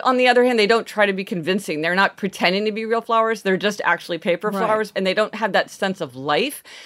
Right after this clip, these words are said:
Speaker 1: but they do have a joyful quality. And so I really
Speaker 2: Very vivid color.
Speaker 1: Very vivid color, and they, they kind of invoke flowers, so that's
Speaker 2: Yes.
Speaker 1: fun.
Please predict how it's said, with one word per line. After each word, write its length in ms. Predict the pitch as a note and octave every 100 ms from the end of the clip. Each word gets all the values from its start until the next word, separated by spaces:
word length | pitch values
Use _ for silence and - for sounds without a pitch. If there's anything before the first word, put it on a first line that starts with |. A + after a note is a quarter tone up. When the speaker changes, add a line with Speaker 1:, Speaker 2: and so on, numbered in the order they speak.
| -
Speaker 1:
but 140 | A#3+
they 100 | B3
do 240 | A3 A3+ B3+
have 220 | B3 F3+
a 20 |
joyful 460 | D3+ D#3+ D#3 D#3+ E3
quality. 760 | - D3 D3+ F3+ G#3 A#3+ A#3+
And 140 | - F3+
so 100 | G3
I 100 | E3+
really 380 | D#3+ D3+ C#3+ C3+ D#3+
Speaker 2:
Very 320 | G#3+ A3+ A#3
vivid 480 | E3 B3 A3+ G#3+ D3+
color. 180 | G3 G#3+
Speaker 1:
Very 180 | A3+
vivid 300 | A3 G#3+ G#3+
color, 320 | G#3+ G3+ F#3 F3+
and 160 | F#3
they, 140 | G3 -
they 160 | G#3+
kind 220 | G#3+ B3 A3
of 80 |
invoke 420 | G3+ F#3 G3+ G3 -
flowers, 580 | - C#3+ A2+ E2+ F2+
so 280 | - D#3 C#3+
that's 160 | D3+ F#3
Speaker 2:
Yes. 100 | F#3
Speaker 1:
fun. 160 | B2